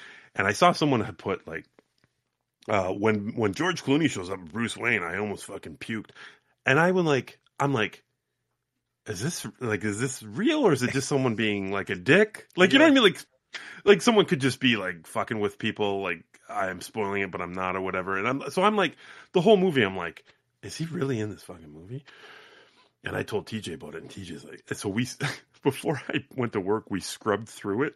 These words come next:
Speaker 1: <laughs> to see if he's in it.
Speaker 2: <laughs> Oh, no way.
Speaker 1: And I, and we, and I didn't see him. So I'm, I'm, I'm ruining all the parts before I watched the movie.
Speaker 2: <laughs>
Speaker 1: But we never saw Clooney, and I'm like, "Oh, okay,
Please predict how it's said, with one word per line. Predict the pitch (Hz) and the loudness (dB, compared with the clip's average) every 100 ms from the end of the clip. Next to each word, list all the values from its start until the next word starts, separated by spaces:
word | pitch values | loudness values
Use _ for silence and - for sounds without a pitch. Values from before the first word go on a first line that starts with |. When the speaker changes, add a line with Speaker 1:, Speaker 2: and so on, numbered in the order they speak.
| - - - | -12 -20 -20
Speaker 1:
<laughs> | - _ | -20 _
to | 349 320 | -2 -2
see | - 330 381 | -2 0 0
if | 320 | 2
he's | 330 247 | 2 6
in | 226 | 6
it. | 392 | 8
Speaker 2:
<laughs> | 427 | 6
Oh, | 214 | 2
no | 220 | -6
way. | 226 233 208 | -4 -2 6
Speaker 1:
And | 208 | 6
I, | 202 - - | 6 4 8
and | 202 | 10
we, | 214 190 | 10 10
and | 185 | 8
I | 190 | 10
didn't | 170 220 | 8 6
see | 180 349 | 6 6
him. | 147 92 - _ _ - - | 4 2 -6 _ _ -20 -16
So | 135 196 175 - _ | 0 2 2 -4 _
I'm, | 165 185 | 4 4
I'm, | 156 190 180 147 - | 4 2 0 -6 2
I'm | 185 269 196 | 4 4 4
ruining | 180 180 151 139 | 6 8 6 4
all | - 151 156 | 4 6 6
the | 139 135 | 4 2
parts | - 110 - - - - _ | 4 4 2 -6 -8 -14 _
before | - - 135 | -4 2 6
I | 117 | 8
watched | 104 104 - | 6 4 2
the | 110 | 0
movie. | 101 92 90 | 0 0 -4
Speaker 2:
<laughs> | - - 466 | -6 -6 4
Speaker 1:
But | 196 | 4
we | 196 180 | 6 6
never | 180 196 214 | 8 8 8
saw | 196 165 | 6 6
Clooney, | 247 311 277 | 6 4 6
and | 104 | 4
I'm | 110 | 2
like, | 104 101 - | 0 -2 -4
"Oh, | 95 92 | -6 -6
okay, | 90 | -10